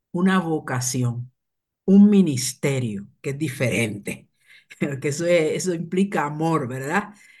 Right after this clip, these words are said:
Este, yo sé que, que, eh, parte de esa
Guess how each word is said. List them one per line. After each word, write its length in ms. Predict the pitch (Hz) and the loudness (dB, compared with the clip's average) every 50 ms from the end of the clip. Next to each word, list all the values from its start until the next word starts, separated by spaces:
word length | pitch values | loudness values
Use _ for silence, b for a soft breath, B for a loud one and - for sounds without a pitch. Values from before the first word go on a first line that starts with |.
| B B B B _ - | B B B B _ -8
Este, 380 | 170 170 165 165 - 180 180 | -6 -6 -6 -6 -4 -2 2
yo 180 | 160 208 254 262 | 4 4 4 4
sé 300 | - - 294 285 285 285 | 2 0 0 -2 -2 -2
que, 420 | - 240 214 202 196 - - - - - | 0 2 2 2 2 -2 -6 -12 -14 -6
que, 540 | - 196 180 175 170 170 160 160 160 156 - | -4 -2 -2 -2 -2 -2 -2 -2 -2 -4 -4
eh, 220 | - 170 160 156 156 | -4 -4 -4 -4 -4
parte 520 | 156 - 208 226 233 233 - 247 240 240 | -2 0 0 0 -2 -2 0 0 2 2
de 440 | 208 202 220 233 226 226 226 226 233 | 2 0 0 0 0 0 0 0 0
esa 640 | 226 - - - 233 214 208 202 202 196 - - | -2 -4 -6 -6 -4 -2 -2 -2 -2 -4 -6 -10